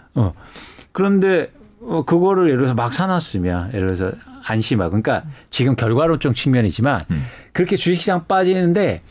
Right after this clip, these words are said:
Speaker 1: 막 그 뭐랄까요? 우리가 말하는 빵 주식이나
Speaker 2: 음.
Speaker 1: 망 주식 이런 거 사기 쉽지 않아요. 물론 그 이후로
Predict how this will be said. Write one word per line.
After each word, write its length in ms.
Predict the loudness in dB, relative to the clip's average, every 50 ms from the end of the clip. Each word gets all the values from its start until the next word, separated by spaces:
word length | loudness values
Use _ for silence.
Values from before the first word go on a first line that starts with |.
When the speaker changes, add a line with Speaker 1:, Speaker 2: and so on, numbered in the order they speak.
| -20 _ _ -20 -20 -20 _ _ _ _
Speaker 1:
막 280 | -4 -4 -4 -4 -6 -14 -18 -14 -12 -12 -2
그 100 | 0 2
뭐랄까요? 640 | 2 2 2 2 0 0 0 2 2 2 2 0 0
우리가 360 | 0 0 2 2 2 2 2
말하는 500 | 0 0 0 0 0 0 0 -2 -2 -4 -4 -4
빵 240 | -2 0 2 2 2
주식이나 720 | 2 2 0 0 -2 -2 -2 -2 -2 -2 -2 -2 -2 -2
Speaker 2:
음. 40 |
Speaker 1:
망 280 | -2 0 0 2 2 2
주식 260 | 2 0 2 2 0 0
이런 220 | 2 2 2 2
거 80 | 0 0
사기 220 | 0 0 0 0
쉽지 260 | -2 -2 -4 -4 -4 -4
않아요. 360 | -4 -4 -6 -8 -8 -10 -12 -12
물론 460 | -4 0 2 4 4 4 4 2 2 2
그 160 | 2 2 2
이후로 420 | 4 4 4 4 4 4 4 2